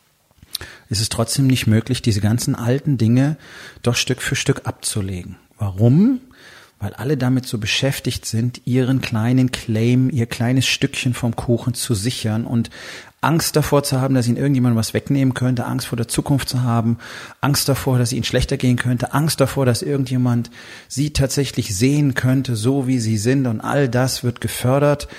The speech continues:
Von klein auf werden wir so indoktriniert, damit wir eben nicht in der Lage sind, wirklich zu sehen, welche Macht wir alle zusammen haben.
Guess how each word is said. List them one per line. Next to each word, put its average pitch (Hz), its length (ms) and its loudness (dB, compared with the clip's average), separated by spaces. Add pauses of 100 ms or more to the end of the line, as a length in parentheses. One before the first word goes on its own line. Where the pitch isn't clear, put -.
(160)
Von 123 200 0
klein 151 320 2
auf 147 480 -4 (100)
werden 127 240 0
wir 123 80 4
so 120 180 -2
indoktriniert, 131 1080 0 (680)
damit 139 440 4
wir 123 220 4
eben 127 300 4
nicht - 260 2
in 135 140 4
der 123 120 4
Lage 117 380 0
sind, 107 380 -2
wirklich 127 380 0
zu - 240 -6
sehen, 110 1120 0
welche 110 320 -2
Macht 139 720 2
wir 202 200 -2
alle 92 240 -8
zusammen 82 500 -8
haben. - 160 -20